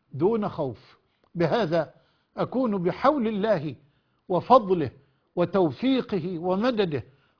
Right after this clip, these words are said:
قد أنهيت الحديث مع حضراتكم في حكم هذه الصلاة العظيمة، صلاة الخوف، التي يجهل أحكامها كثير من المسلمين.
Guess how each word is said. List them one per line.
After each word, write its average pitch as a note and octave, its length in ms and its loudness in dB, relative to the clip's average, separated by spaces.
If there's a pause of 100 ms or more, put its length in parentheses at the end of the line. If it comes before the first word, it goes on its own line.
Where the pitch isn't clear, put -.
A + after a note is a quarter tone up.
قد F3 200 -2
أنهيت G3 480 -2
الحديث G3+ 560 -4 (580)
مع G#3 320 0
حضراتكم G3 880 2 (460)
في E3+ 460 -4 (340)
حكم A#3+ 400 2
هذه G#3 440 0
الصلاة G3+ 560 0
العظيمة، F#3 640 0 (420)
صلاة G3 460 4
الخوف، A#3+ 560 6 (420)
التي G3 560 0 (100)
يجهل F#3+ 800 -2
أحكامها A#3 840 0 (360)
كثير C#4 540 2
من G#3+ 220 -2
المسلمين. D#3 720 -4